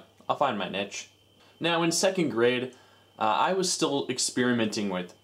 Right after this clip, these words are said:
what sport I wanted to do for my school career, you know? I had tried soccer at that point. I was really interested in football, but it didn't seem like something I'd like to play. The next logical option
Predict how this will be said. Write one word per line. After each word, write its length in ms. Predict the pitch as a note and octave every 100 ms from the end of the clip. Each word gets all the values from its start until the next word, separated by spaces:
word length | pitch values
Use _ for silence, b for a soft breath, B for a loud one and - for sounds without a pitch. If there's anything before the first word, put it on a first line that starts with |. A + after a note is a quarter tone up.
| -
what 240 | A#2+ C#3
sport 420 | - - B2 A#2+ -
I 100 | A#2
wanted 320 | G#2+ G#2+ G2+ F#2+
to 80 |
do 460 | F#2 G#2 G2+ F2+ F2 b b b _
for 460 | - G#2+ G2+ G2
my 480 | G2 G2 F#2 F#2 F2+ - _ _ _ _ _ -
school 460 | - D3+ C3+ B2
career, 480 | G#2+ G#2 A2 G#2 E2
you 180 | D#2+ F#2
know? 280 | G2+ G#2+ B B B B
I 160 | C3+ C#3+
had 200 | D3 C#3
tried 360 | C#3+ A#2+ A2
soccer 420 | G#2 F3 D#3 D#3+ D3
at 80 |
that 260 | C3+ B2+ -
point. 480 | C3+ B2+ A#2+ A#2 - b _ - -
I 80 |
was 180 | E3+ D3+
really 220 | D3+ F3
interested 540 | C#3 A2+ B2+ D#3+ - C3+
in 100 | G#2
football, 520 | - A2 D3+ D3+ D3+
but 100 | C3+
it 100 | C#3
didn't 200 | F#3 D3+
seem 180 | - C3+
like 140 | G#2+
something 280 | - A2+ A#2
I'd 140 | G2+
like 180 | G#2 G2+
to 80 | G2
play. 560 | F2+ G2 F#2+ G2+ C#3+ F3+ - -
The 100 | D3+
next 360 | F3 F#3+ -
logical 440 | D#3 D#3+ E3 C#3+ C3+
option 560 | A2 G#2+ A#2+ A2+ A2